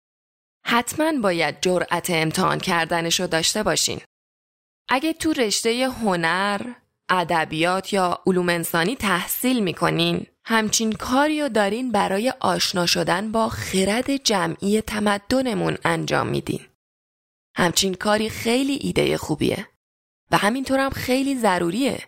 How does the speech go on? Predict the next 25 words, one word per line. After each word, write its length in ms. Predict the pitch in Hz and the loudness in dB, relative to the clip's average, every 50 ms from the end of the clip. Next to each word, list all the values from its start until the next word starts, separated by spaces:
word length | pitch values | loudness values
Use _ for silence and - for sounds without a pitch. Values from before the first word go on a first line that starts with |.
| _ _ _ _ _ _ _ _ _ _ _ _ _ | _ _ _ _ _ _ _ _ _ _ _ _ _
چون 260 | - 269 277 277 285 - - | 0 2 2 0 -2 -2 0
آدما 760 | 226 226 226 220 196 214 208 208 208 214 226 240 254 262 262 | 2 2 2 2 2 0 0 2 0 0 0 2 0 0 -2
تا 260 | - 240 226 208 - - | -4 -2 -2 -2 0 2
الان 720 | 208 196 196 190 - - - 214 226 233 240 247 247 247 - | 2 2 2 2 0 0 0 0 2 2 0 0 -2 -2 -2
نحوهٔ 680 | 220 220 226 226 226 226 240 240 247 294 302 302 311 285 | 0 2 2 2 0 -2 -4 -2 0 0 2 2 0 0
زندگی 520 | 226 233 220 214 208 196 202 185 175 185 | 2 2 2 2 4 2 2 2 0 -4
کردن 600 | 180 - 208 202 185 175 175 190 202 214 226 226 | -2 0 2 2 2 2 4 2 2 2 2 2
برای 360 | 208 196 180 175 180 196 208 | 2 2 2 2 0 0 -2
بلند 440 | 190 170 196 185 180 180 170 160 160 | 0 2 2 2 2 2 2 2 0
مدت 500 | 160 165 165 165 156 - 180 185 190 - | 0 0 -2 -2 0 2 2 2 2 -2
رو 60 | 208 | -6
بررسی 720 | 208 - 185 180 175 180 170 175 185 185 - - 240 240 | 0 2 2 2 2 2 0 0 -2 -2 -2 -2 -2 -2
کردن. 500 | 240 - 214 180 151 - - 143 139 - - - _ _ _ _ _ _ _ _ _ _ _ _ _ _ _ - | 0 0 0 2 0 0 0 -2 -4 -4 -6 -12 _ _ _ _ _ _ _ _ _ _ _ _ _ _ _ 2
نتیجه‌ای 500 | 196 196 196 - 208 180 208 226 226 208 | 2 2 2 0 -2 0 2 0 2 2
که 220 | - 226 202 - | 0 0 0 0
اونا 280 | 220 214 220 240 262 285 | 0 0 2 2 2 2
بهش 420 | 285 269 247 226 208 - - - | 0 0 0 0 0 0 0 2
رسیدن 720 | 185 175 170 - - 165 151 147 156 160 165 175 175 180 196 - _ _ _ _ | 0 -2 -2 -2 -2 -2 0 2 2 2 2 0 0 -2 -4 -8 _ _ _ _
عجیبه 680 | - 180 185 175 175 - 190 196 190 175 - 113 117 - - - _ _ _ _ _ _ _ _ _ _ | 0 0 2 2 0 0 0 0 -2 -2 -2 -2 -4 -4 -8 -16 _ _ _ _ _ _ _ _ _ _
و 80 | 160 160 | 0 0
همینطور 680 | - 208 226 233 240 233 226 202 - 170 160 151 - - | 2 2 2 0 2 0 -2 0 0 0 0 0 -2 -6
فارغ 460 | - - - 233 233 233 240 254 277 269 | -6 0 2 2 2 2 0 -2 -2 -2
از 200 | 285 277 269 277 269 | 0 0 0 0 -2
هر 400 | 247 - 262 262 277 302 311 311 | -2 -2 0 2 2 2 2 0
مقایسه‌ای 1040 | 302 285 262 - - 220 214 196 180 180 170 170 - - 185 175 156 127 90 - | 0 -2 -2 0 2 2 2 4 2 0 -2 -2 0 0 0 2 2 0 -2 -6